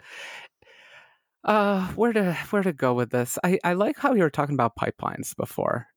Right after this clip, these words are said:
And before we even talk about producer consumer, I just actually draw the distinction I find is that pipelines are about performance, making sure that there's basically zero overhead when, um, doing something, you know, I O heavy,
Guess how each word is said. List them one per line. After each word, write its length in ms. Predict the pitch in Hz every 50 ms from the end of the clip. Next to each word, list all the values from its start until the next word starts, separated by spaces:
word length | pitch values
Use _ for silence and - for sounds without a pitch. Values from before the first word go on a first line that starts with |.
| _ - -
And 220 | 131 131 131 123
before 320 | - 135 - - 160 165
we 140 | 160 165 156
even 180 | 143 139 127 110
talk 180 | - 117 110
about 200 | 104 - 110 104
producer 400 | - 113 107 104 98 - - -
consumer, 440 | - 113 107 - - 113 110 110 107
I 80 | 107 110
just 260 | 107 113 - - - - -
actually 300 | 117 117 113 - - 117
draw 240 | 104 117 110 107 107
the 140 | 110 107 107
distinction 540 | 104 - - - 117 113 113 - - -
I 140 | - 107 113
find 460 | 120 - - - - - - 120 120 - - - - - - -
is 200 | - 131 117 -
that 220 | - 127 120 - - -
pipelines 440 | - 160 170 - - 233 220 180 -
are 80 | 151 135
about 240 | - 117 110 -
performance, 880 | - - 117 - - 110 104 104 107 104 - 120 135 - - - - - _ _ _ -
making 300 | 127 123 - - 131 117
sure 200 | - 139 123 117
that 120 | 117 -
there's 220 | - 120 110 107 104 _ _ -
basically 500 | - 110 113 - - 127 - - 131 120 113
zero 400 | 107 - 113 110 113 113 110 -
overhead 640 | - 107 101 113 107 113 117 127 120 120 117 117 117
when, 240 | 120 113 120 110 107 - - -
um, 400 | - 110 107 107 104 104 - 110 - _ _ - - - - - _ _ - - -
doing 260 | 131 123 113 110 110
something, 480 | - - - 113 - - 80 82 - -
you 120 | - -
know, 160 | - - - - -
I 160 | 113 110 101
O 160 | 117 131 123 117
heavy, 800 | 113 120 113 113 110 110 - 117 113 113 113 110 110 110 113